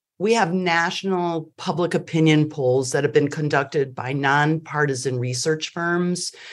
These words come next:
um, on behalf of the American Library Association, on behalf of Every Library, and both, both show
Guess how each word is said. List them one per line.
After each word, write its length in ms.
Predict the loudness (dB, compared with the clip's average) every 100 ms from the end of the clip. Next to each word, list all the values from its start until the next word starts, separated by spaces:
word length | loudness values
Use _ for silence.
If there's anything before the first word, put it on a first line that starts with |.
| -20 -4
um, 240 | 0 2 4
on 160 | 2
behalf 480 | 2 0 0 -2 -2
of 340 | -2 -2 -4 -10 -20 _ -2
the 100 | 0
American 400 | 2 2 0 -2
Library 500 | 0 0 2 4 4
Association, 1000 | 2 0 -4 -4 -4 -4 -2 -4 -4 -4
on 140 | -2 -2
behalf 340 | -2 -2 0
of 160 | -2 -2
Every 300 | -4 -2 -4
Library, 920 | -2 0 0 -2 -2 2 2 0 -2
and 160 | -2 0
both, 280 | 4 4 2 _
both 320 | -2 2 2
show 480 | 0 0 4 4 0